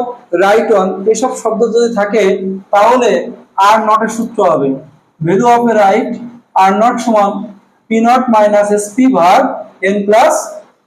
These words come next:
ওয়ান। তাহলে আমাদের এখানে উত্তর আসলো কত? উত্তর আসছে দুই।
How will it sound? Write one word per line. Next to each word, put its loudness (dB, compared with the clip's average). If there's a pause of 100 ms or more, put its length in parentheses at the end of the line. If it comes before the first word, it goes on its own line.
ওয়ান। 0 (240)
তাহলে 4
আমাদের 2
এখানে 0
উত্তর -4
আসলো 0
কত? -2 (720)
উত্তর -2
আসছে -2 (1000)
দুই। 0